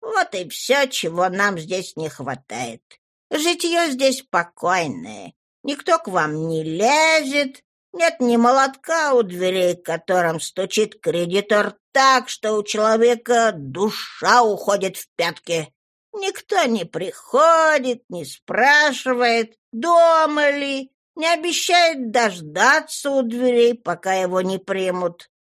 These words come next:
Никто не присылает сюда угрожающих писем насчёт денег. Раздолье, сэр, раздолье.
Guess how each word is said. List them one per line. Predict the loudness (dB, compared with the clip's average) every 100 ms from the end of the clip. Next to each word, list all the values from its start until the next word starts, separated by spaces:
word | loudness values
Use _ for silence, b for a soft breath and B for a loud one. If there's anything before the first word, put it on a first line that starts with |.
| _
Никто | -12 -12 -12 -8
не | -8 -8
присылает | -8 -6 -4 -4 -2 0 -2 -4
сюда | -8 -6 -2 0 0
угрожающих | 0 0 0 0 -2 -2 -2 -6 -8 -8 _ -6
писем | 0 2 2 0 0 2 2 2
насчёт | 0 0 -4 -4 -6 -12
денег. | -4 -2 -2 -8 -12 -20 _ _ _ _
Раздолье, | -6 2 2 2 -2 4 4 4 -2 -4 -8 -16
сэр, | -16 -8 -6 -6 -10 _ _
раздолье. | -4 0 0 -2 -10 0 4 6 4 0 -4 -12